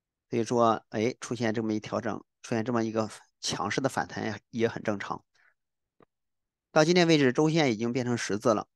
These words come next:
是吧？希望本周走完之后能够回到这个线上边儿，甚至还能收个阳线，是最好的，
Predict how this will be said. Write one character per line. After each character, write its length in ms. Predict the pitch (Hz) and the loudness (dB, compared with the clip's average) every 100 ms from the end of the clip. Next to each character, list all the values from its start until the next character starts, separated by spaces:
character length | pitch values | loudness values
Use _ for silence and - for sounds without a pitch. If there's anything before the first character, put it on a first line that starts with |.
| _ | _
是 100 | - | 2
吧？ 240 | 117 107 | 2 2
希 200 | - - | -4 0
望 280 | 143 143 127 117 | 4 4 4 0
本 120 | 104 | -2
周 120 | 117 | -2
走 100 | 123 | 0
完 260 | 98 95 110 | 0 0 0
之 80 | |
后 180 | 113 113 | -2 -2
能 160 | 107 104 | -4 0
够 240 | 113 107 | 2 2
回 200 | 101 104 | 0 -2
到 140 | 104 107 | 0 0
这 100 | 110 | -2
个 80 | |
线 180 | 104 120 | -2 -2
上 200 | 101 107 | -2 -2
边 100 | 101 | -2
儿， 80 | - | -4
甚 180 | - 110 | -6 -4
至 60 | 101 | -4
还 100 | 104 | -4
能 140 | 104 | -4
收 140 | 101 | -4
个 80 | 107 | -2
阳 220 | 101 92 | -2 -4
线， 260 | 98 123 - - | -4 -4 -4 -10
是 100 | 101 | -8
最 160 | 104 | -8
好 220 | 98 69 | -6 -6
的， 180 | 67 69 | -8 -10